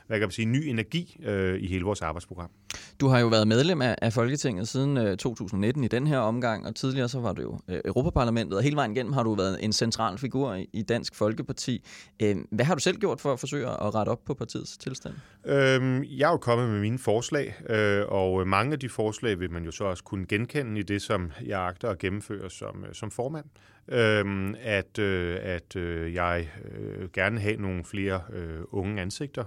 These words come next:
Speaker 1: øh, udadtil. Jeg vil gerne have, at baglandet kommer mere på banen, at det ikke kun er folketingsgruppens nuværende seksten medlemmer, som, som Dansk Folkeparti er kendt for, men også nogle af vores gode folk, øh, regionalt og, og lokalt.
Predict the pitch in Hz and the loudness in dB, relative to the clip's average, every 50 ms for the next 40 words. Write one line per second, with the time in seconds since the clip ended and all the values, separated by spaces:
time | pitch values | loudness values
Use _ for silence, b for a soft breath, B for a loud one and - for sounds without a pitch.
0 | 110 113 104 95 92 - 113 113 107 98 - - 131 143 160 143 104 95 92 87 | -8 -8 -8 -8 -6 -6 -6 -4 -4 -4 -2 -4 -4 -4 -2 -4 -4 -4 -2 -2
1 | 95 98 92 87 92 92 92 87 B B B B B B - 101 - - 95 85 | 0 0 0 0 2 2 2 2 B B B B B B -8 -8 -4 -2 -2 -2
2 | 90 110 127 135 131 117 110 - - 98 92 90 92 95 101 - 107 90 - 90 | -2 -2 -4 -6 -6 -8 -6 -6 -4 -4 -2 -2 -2 -2 -2 -4 -2 -2 0 0
3 | 90 95 117 117 101 90 95 98 98 - - 110 107 120 - 117 92 82 - - | 0 0 -2 -4 -4 -2 -4 -4 -4 -2 -2 0 0 0 -2 -4 -6 -6 -2 -2
4 | 95 92 98 - - 127 117 - - 110 95 98 92 - - - - 101 95 92 | -2 -2 0 -2 -6 -10 -10 -6 -6 -6 -4 -4 -6 -8 -10 -8 -6 -6 -4 -4
5 | 98 87 82 80 - - 90 87 110 - - - 143 135 131 127 127 131 123 113 | -4 -6 -8 -8 -4 -2 -2 -2 -2 -4 -8 -8 -4 -4 -4 -4 -4 -4 -6 -8
6 | 107 - 113 98 87 B B B B B - - 110 98 117 117 110 - 117 107 | -6 -6 -8 -8 -8 B B B B B -8 -6 -2 0 0 0 0 0 0 0
7 | 98 - 113 - - 98 87 - 113 110 107 - - 98 87 82 80 80 80 - | 0 -2 -6 -4 -6 -6 -4 -4 -4 -4 -4 -2 -2 -2 -2 -2 -4 -6 -8 -8
8 | 120 123 127 110 98 90 - - 110 117 117 - - 110 104 - - 113 107 98 | -8 -8 -8 -8 -8 -10 -8 -6 -6 -6 -4 -4 -6 -6 -8 -8 -8 -6 -6 -4
9 | - 90 82 - 90 87 95 110 117 - - 101 92 90 87 90 90 92 85 87 | -4 -4 -4 -4 -4 -4 -4 -6 -6 -6 -4 -4 -2 -2 -2 -4 -4 -4 -6 -6
10 | - - 120 127 123 113 | -4 -4 -4 -4 -4 -8